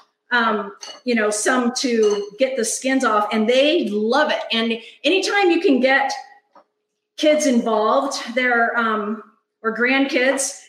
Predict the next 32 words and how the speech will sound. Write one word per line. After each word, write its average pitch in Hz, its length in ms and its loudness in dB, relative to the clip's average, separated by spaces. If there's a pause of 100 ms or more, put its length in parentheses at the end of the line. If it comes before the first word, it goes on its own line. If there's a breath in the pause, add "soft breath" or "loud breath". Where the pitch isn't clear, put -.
(640)
they're 302 220 2
much 349 280 0
more 285 280 2
likely 254 420 0
to 240 140 -8
try 185 340 -6
something 175 640 -12
if 214 180 -4
they 226 120 0 (160)
had 220 180 -2
a - 100 -4
part, 175 340 -4
even 294 240 2
a 349 80 2
small 202 460 0
part 165 360 -4
in 180 140 -8
that. - 200 -4 (560 soft breath)
And 226 120 2
I'm 247 100 4
just 254 140 2
gonna 269 140 4
scoot 262 260 2
over 254 180 4
here 233 200 4
and 226 100 2
just 226 200 0
kind 233 180 2
of 202 200 -2
give 233 260 2
these, 220 400 0
um, 185 460 2